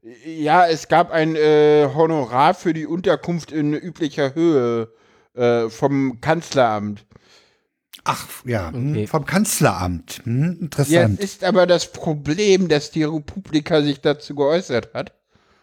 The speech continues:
Speaker 3: Mhm.
Speaker 1: Und die Republika sagt so, ja, also Hotel- und Reisekosten haben wir ihr erstattet.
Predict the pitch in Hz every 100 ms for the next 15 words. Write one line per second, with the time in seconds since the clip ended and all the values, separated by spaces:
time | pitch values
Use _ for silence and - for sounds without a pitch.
0 | - 131 120 156 151 151 151 143 156 147
1 | 160 202 170 165 170 - 165 165 165 _
2 | _ - 151 185 170 147 147 135 139 135
3 | 123 107 104 110 170 - 165 156 147 165
4 | 170 120 98 95 - 101 -